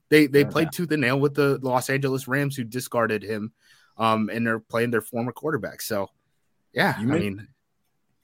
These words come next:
Speaker 2: you mentioned confidence. They shouldn't have any confidence. There's no reason for them to be confident entering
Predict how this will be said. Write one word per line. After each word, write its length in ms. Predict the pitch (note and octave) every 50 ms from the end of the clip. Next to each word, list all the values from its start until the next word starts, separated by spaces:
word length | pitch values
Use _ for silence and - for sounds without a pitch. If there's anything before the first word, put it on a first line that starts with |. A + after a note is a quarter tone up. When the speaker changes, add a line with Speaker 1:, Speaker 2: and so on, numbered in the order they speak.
| _ _ _ _ _ _
Speaker 2:
you 120 | G#2+ A2
mentioned 340 | A#2+ C#3 D3 D3 F#3+ D3+ A#2+
confidence. 640 | - - A#2 A#2+ B2 B2 G#2+ G2 F#2+ F#2+ F#2+ - -
They 140 | - G#2 D3+
shouldn't 400 | D#3 - - - F3+ E3+ - -
have 240 | - B2 C#3+ C#3+ -
any 120 | D#2+ E2
confidence. 360 | - - - - - - - B2
There's 160 | D3 C3+ C3
no 180 | D3 D3 D#3+
reason 380 | F#3+ E3 D3+ D#3 F3 C#3+ C#3+ C#3+
for 160 | B2+ - C3+
them 220 | C3+ - F#3+ G3 E3
to 80 | D3
be 120 | C3+ C#3+ C3+
confident 540 | B2+ B2+ A2 B2 C3+ - B2 B2 A2 - -
entering 380 | C3 C3+ B2 A#2+ A#2 A2 G#2